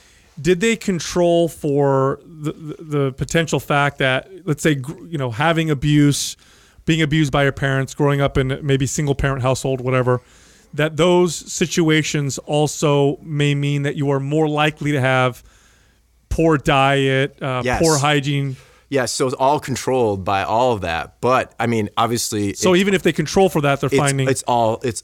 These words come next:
Speaker 2: so it's
Speaker 1: Wow.
Speaker 2: related on its own.
Speaker 1: Wow.
Speaker 2: Which is why this is super significant, 'cause this is the link I needed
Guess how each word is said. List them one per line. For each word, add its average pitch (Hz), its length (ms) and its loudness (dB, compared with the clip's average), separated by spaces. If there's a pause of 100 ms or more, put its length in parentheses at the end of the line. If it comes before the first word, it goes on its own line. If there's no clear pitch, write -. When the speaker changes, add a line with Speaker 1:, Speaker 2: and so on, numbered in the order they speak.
Speaker 2:
so 117 140 -2
it's - 260 -8
Speaker 1:
Wow. 139 220 0
Speaker 2:
related 131 240 2
on 123 240 0
its 110 140 -4
own. 92 460 -4
Speaker 1:
Wow. 131 680 0
Speaker 2:
Which 147 180 -2
is 131 100 -4
why 135 240 2
this 127 160 -6
is 113 80 -4
super 143 480 0
significant, 107 720 -2
'cause 107 180 -4
this 135 180 -2
is 127 140 -4
the 131 100 -2
link 123 240 -2
I 110 200 -2
needed 104 460 0